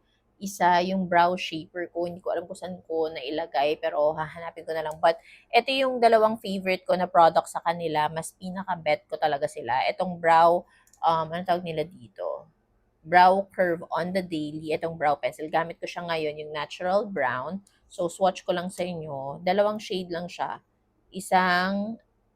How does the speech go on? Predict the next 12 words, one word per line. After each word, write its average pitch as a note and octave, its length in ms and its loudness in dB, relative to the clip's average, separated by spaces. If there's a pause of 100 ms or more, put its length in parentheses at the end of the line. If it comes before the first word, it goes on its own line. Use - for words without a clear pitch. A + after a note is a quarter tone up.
ash G3 320 0
brown. F3+ 640 -2 (1120)
Ano A#3 160 -8
ba? C3+ 80 -4
Dalawang C3 400 -8
shade - 320 -20
lang. - 160 -20 (580)
Tsaka E3+ 460 2
natural C#3+ 560 -4
brown. A#2 320 -8
Si - 80 -14
natural F#3+ 500 0